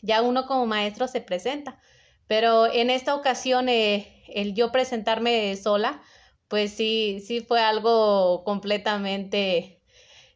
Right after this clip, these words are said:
completamente nuevo y muy retroalimentador. Creo que si llego a tener una segunda oportunidad de trabajar como unitaria y, y ya haber tenido esta experiencia, pues yo creo que va a ser mucho mejor,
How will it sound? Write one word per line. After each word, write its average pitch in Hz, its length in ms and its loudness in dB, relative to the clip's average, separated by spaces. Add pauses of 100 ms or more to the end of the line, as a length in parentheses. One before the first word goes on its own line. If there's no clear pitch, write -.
(140)
completamente 269 680 2
nuevo 247 320 4
y 254 100 2
muy 226 200 2
retroalimentador. 202 1000 0 (380)
Creo 220 320 0
que 214 440 2 (160)
si 220 440 -4
llego 240 240 4
a 277 100 2
tener 247 300 2
una 262 320 2
segunda 233 380 2
oportunidad 226 640 0
de 262 100 2
trabajar 220 520 0
como 240 240 0
unitaria 208 680 0
y, 175 300 -6 (480)
y 214 120 -2
ya 247 100 4
haber 262 240 2
tenido 262 260 0
esta 277 160 -2
experiencia, 240 580 -2
pues 226 380 0
yo 240 100 2
creo 240 160 0
que 240 120 0
va 226 80 4
a 226 60 0
ser 240 200 0
mucho 214 280 -4
mejor, 214 460 0